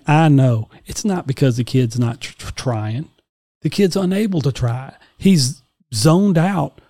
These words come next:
because he's so drugged up with the prescription medication he's on, and his body's trying to get used to it. Uh, if he's not on it, he's all over the place in class and a distraction to everybody. But when he's on it, great, the whole class,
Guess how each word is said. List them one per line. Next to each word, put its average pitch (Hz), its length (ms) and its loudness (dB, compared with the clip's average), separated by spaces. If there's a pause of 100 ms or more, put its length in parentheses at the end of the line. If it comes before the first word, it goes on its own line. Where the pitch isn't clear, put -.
because 147 300 4
he's 151 140 4
so 170 240 2
drugged 160 380 2
up 165 180 0
with 131 120 0
the 139 60 -6
prescription 151 680 -2
medication 135 540 2
he's 131 180 2
on, 139 240 4
and 127 80 4
his 117 100 0
body's 139 400 2
trying 156 220 2
to 139 60 4
get 143 140 0
used 147 340 0
to 127 140 4
it. 139 160 -4 (540)
Uh, 127 280 2 (280)
if 143 140 4
he's 143 160 6
not 156 260 6
on 135 220 4
it, 156 120 -2 (300)
he's 143 240 4
all 143 240 2
over 151 180 -2
the 123 80 -4
place 143 300 -2
in 127 120 2
class 139 420 2
and 123 100 0
a 117 60 -2
distraction 135 880 -2
to 127 40 0
everybody. 123 520 -2
But 131 200 -6
when 147 120 6
he's 151 200 4
on 180 240 4
it, 165 160 0
great, 151 320 2
the 123 100 2
whole 160 180 0
class, 170 480 -4